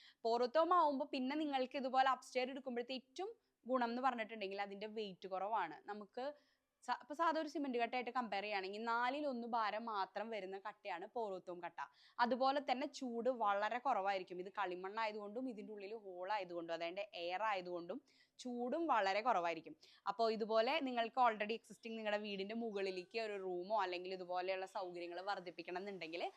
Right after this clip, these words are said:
അധികം വെയിറ്റ് കൊടുക്കാൻ പറ്റില്ല എന്നുണ്ടെങ്കിൽ നിങ്ങൾക്ക് പോറോത്തോം ബ്രിക്ക് യൂസ് ചെയ്യാം.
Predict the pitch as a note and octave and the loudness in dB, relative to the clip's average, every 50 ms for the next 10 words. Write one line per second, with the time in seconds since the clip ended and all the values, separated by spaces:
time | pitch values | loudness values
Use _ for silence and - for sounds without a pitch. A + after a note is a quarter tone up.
0 | - - - - - D4 F4 F4 F#4+ F#4 E4 E4+ D#4+ E4 E4 E4+ - G4+ F#4+ F#4+ | -14 -16 -4 0 2 2 4 4 4 4 4 4 4 4 2 2 2 2 4 4
1 | C#4+ C4+ - C4+ C4 C4 - C4+ - - - C4 C4 C4 C4 B3+ B3+ A#3+ A3+ G#3+ | 4 4 4 2 2 4 4 2 0 0 -2 -4 0 2 4 4 4 4 0 -2
2 | G3 F3+ F3+ F3+ F#3 G3 A3 G#3+ F#3+ F3+ F3 - F#3+ - G#3+ F#3 F3+ F3 E3+ - | -2 -4 -4 -2 -2 -4 -4 -2 -4 -6 -6 -6 -8 -4 0 0 0 0 -2 -4
3 | F3+ F3 F3 F3+ - G#3 G#3 F#3+ E3 D#3 - - E3 D#3 D#3 C#4 - | -6 -8 -8 -10 -10 -8 -8 -8 -8 -10 -12 -14 -8 -8 -8 -8 -8